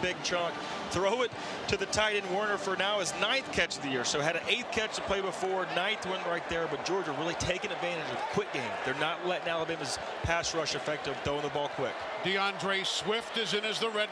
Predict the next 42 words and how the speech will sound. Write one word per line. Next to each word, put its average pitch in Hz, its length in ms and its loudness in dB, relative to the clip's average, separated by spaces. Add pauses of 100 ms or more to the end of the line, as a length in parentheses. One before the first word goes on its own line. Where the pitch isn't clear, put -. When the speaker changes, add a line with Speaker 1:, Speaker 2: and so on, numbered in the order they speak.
(120)
Speaker 2:
as 190 180 0
the, 208 80 0 (240)
the, 190 280 2
uh, 180 140 2
tailback 190 560 2 (800)
to 175 60 0
the 190 80 2
left, 220 360 0
two 254 160 2
wide 208 320 2
receivers 185 600 0
and 214 200 0
two 233 240 0
to 226 100 0
the 233 100 0
near 240 220 2
side. 147 380 2 (800)
Fromm 196 300 2 (120)
claps 214 340 0
his 202 160 0
hands, 214 560 2 (540)
gives 208 240 0
the 214 80 2
handoff 214 640 2
to 185 80 0
Swift 220 500 0
up 214 180 2
the 214 120 0
middle. 262 280 0 (240)
Mack 226 180 4 (120)
Wilson 277 360 2 (140)
greets 202 280 0
him 196 100 0
at 190 120 -2
the 196 100 -2
forty-yard 214 680 0
line, 175 260 2 (340)
but 190 120 2
he 196 80 0
still 233 360 2 (120)
picks 220 260 0
up 208 120 2